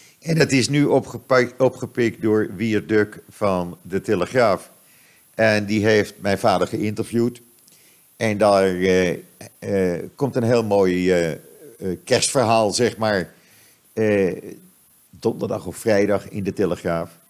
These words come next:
Waarbij ook, eh, ik nog even ben geïnterviewd door Wiert. Eh,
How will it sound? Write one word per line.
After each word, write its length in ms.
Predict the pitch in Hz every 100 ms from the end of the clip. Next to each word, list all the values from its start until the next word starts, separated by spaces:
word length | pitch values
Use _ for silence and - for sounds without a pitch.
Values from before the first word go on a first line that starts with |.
| _ _ _ _
Waarbij 460 | - 113 131 127 -
ook, 320 | 127 123 -
eh, 300 | 131 123 -
ik 140 | 147 131
nog 160 | 117
even 280 | 123 110 104
ben 200 | 107 98
geïnterviewd 760 | 104 104 95 90 98 101 - - _ _
door 300 | 107 98 98
Wiert. 440 | 87 95 110 - - _ _ -
Eh, 400 | 117 113 107